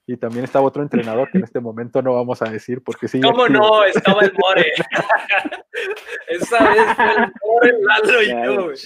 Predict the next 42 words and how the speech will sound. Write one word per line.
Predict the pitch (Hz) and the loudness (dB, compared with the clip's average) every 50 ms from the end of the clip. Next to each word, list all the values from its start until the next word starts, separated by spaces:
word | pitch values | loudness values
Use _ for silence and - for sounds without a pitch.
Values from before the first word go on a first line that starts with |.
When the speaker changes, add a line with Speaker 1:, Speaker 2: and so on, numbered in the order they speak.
| - - - - _ _ _ _ _ - | -20 -20 -20 -20 _ _ _ _ _ -12
Speaker 2:
Ay, | - 147 151 165 170 165 165 | -10 -8 -6 -6 -6 -8 -10
el | 170 - | -10 -6
que | 190 180 | -6 -6
no | 180 196 214 233 254 240 | -6 -6 -8 -8 -8 -6
pasa | - 269 254 254 - 247 | -4 -4 -6 -6 -6 -10
nada, | 226 226 226 226 214 196 147 127 | -8 -8 -6 -6 -6 -6 -8 -10
no | - - _ | -14 -18 _
pasa | - 180 170 - 170 151 | -10 -10 -10 -10 -12 -18
nada. | 127 117 110 - 120 | -18 -20 -20 -20 -14
Ya, | 135 147 151 151 147 143 | -8 -6 -4 -2 -2 -2
aquí, | 139 123 _ - 160 160 160 156 | -4 -6 _ -8 -6 -4 -4 -4
aquí | 147 - - 185 | -6 -6 -8 -10
es | 180 185 | -10 -8
tirando | - 226 190 185 196 196 202 | -4 -2 0 0 0 0 -4
flecha, | 196 - 131 120 120 _ - - | -4 -4 -8 -8 -8 _ -14 -16
aquí | 104 _ - 139 131 139 139 139 131 | -16 _ -12 -10 -8 -8 -8 -8 -8
esos | 123 123 123 127 127 - 170 156 - | -8 -6 -8 -8 -6 -6 -8 -8 -6
filtros | - 156 165 - 165 156 143 | -8 -10 -10 -8 -8 -6 -2
ya | 143 139 135 | -2 -2 0
se | - 156 143 | 0 -2 0
van, | 120 117 117 120 120 117 | 0 0 -2 -2 -6 -10
mi | 113 110 | -10 -8
Lalo. | 110 110 110 107 101 - _ - - - - - _ | -6 -6 -6 -8 -10 -14 _ -20 -20 -20 -20 -20 _
Eh, | - 120 123 123 120 | -6 -2 0 0 0
de | 123 127 | 0 -2
todos | 127 - 151 160 170 175 | -4 0 2 2 2 2
modos, | 180 180 185 185 175 - - - _ - | 4 6 6 6 6 2 -2 -14 _ 0
eso | 170 185 180 - - 208 | 2 2 2 0 -2 -2
ya | 180 175 170 160 - | 0 0 0 0 0
fue | - 190 170 | 0 -2 -2
tema | 175 - 175 170 175 175 | 0 -2 -4 -2 -2 -4
del | 170 156 - | -6 -6 -6
pasado | - 139 - - 165 147 151 170 180 180 - - | -10 -10 -8 -4 -2 0 0 2 2 0 -2 -4
y | - 170 160 | -4 -2 0
al | 147 139 139 - | 0 0 0 -4
final | - 135 127 131 143 165 185 170 | -8 -10 -8 -4 -2 -2 -2 -2
sí, | - - - 131 151 208 220 | -4 -10 -10 -8 -6 -6 -4
güey, | 202 160 135 | -4 -4 -4
o | 123 | -4
sea, | - 135 131 156 | -2 -2 0 0
eso | 170 165 - 226 - | 0 -2 -4 -6 -6
fue, | - - 202 196 202 196 180 - - | -4 -2 -2 0 0 -2 -4 -8 -14